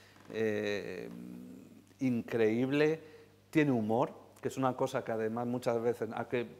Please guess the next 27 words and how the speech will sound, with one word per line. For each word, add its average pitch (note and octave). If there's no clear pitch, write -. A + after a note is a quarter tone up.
a B2
mí C3+
me F#3+
llama G#3+
la G#3
atención F#3
porque F3
como B2
habrán A#2
observado E3
en F#3+
las D#3+
fotos D#3
sale D#3
siempre E3
muy E3+
seria E3+
y C#3+
cuando B2+
lees D#3
sus G3
textos F#3+
tenía C3
un F#3
sentido C#3+
del D3
humor C#3+